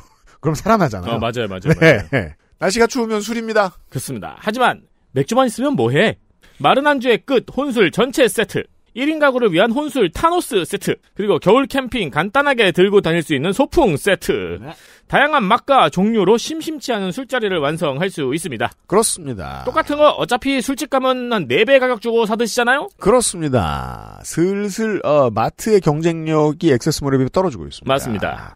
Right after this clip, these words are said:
Speaker 1: 바보상의 안주로 보자면 그렇습니다. 액세스몰에 있습니다.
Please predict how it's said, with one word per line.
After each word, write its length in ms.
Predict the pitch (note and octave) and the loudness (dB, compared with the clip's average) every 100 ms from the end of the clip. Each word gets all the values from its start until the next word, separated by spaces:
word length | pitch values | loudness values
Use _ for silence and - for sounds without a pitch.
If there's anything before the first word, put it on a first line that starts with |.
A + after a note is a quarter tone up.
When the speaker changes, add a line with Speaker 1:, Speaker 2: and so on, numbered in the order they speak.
| - | 0
Speaker 1:
바보상의 560 | C3 D#3+ F3 G3 G#3 G#3 | 4 6 4 4 2 0
안주로 400 | E3+ E3+ F3 D#3+ | 0 2 2 2
보자면 500 | D3 D3 A3 C#4+ - | 4 4 4 0 -2
그렇습니다. 540 | F#3 C3+ G2+ D2 D#2 | -4 -4 -8 -10 -8
액세스몰에 420 | G2 D3 G3 A3 | -6 -4 0 2
있습니다. 260 | G#3+ C3 | 0 -4